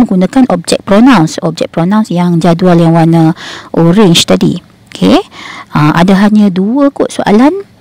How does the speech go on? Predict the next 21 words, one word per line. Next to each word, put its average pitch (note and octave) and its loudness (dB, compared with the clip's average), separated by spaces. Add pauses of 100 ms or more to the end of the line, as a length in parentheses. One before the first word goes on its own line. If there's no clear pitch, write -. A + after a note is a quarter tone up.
(400)
ah, G3 4
yang G#3 4
menggunakan, B3+ 0
ah, F#3+ 2
possessive G#3 0
pronouns. F3 -2 (320)
Okey, A3 0
hak - -4
milik. G3 0 (580)
Ah, D#3+ -8
so, G#3 0
kebanyakan F3+ 0
soalan - -4
objek - -4
pronoun E3+ 0
sahaja. D#3+ -2 (480)
So, A#3+ 0
awak F#3+ 2
jawab C4 0
soalan E3+ 0
ni. D#3 0